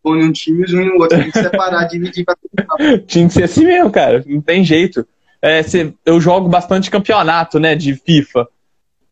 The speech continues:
Speaker 2: É, não tem como, cara, até no vinte e um, eu não tenho vinte e dois ainda, eu tava jogando vinte e um, agora a galera se adaptou ao vinte e dois.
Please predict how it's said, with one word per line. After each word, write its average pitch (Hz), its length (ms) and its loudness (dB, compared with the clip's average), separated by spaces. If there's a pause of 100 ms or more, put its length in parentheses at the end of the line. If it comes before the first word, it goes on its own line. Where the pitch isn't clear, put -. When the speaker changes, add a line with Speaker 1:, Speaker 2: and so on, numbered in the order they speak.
(460)
Speaker 2:
É, 151 600 0
não 175 220 2
tem 226 180 -2
como, 240 320 0
cara, 147 200 -2
até 175 160 0
no 233 120 0
vinte 214 320 0
e 185 40 2
um, 214 200 2
eu 180 100 2
não 190 80 2
tenho 202 180 2
vinte 202 160 2
e 202 40 0
dois 185 200 2
ainda, 147 160 2
eu 147 40 0
tava 151 140 -2
jogando 165 320 0
vinte 196 220 0
e 208 60 0
um, 165 80 2
agora 147 240 2
a 165 40 0
galera 175 260 2
se 190 100 -6
adaptou 180 380 -2
ao 175 60 0
vinte 180 180 -2
e 185 40 0
dois. 127 320 0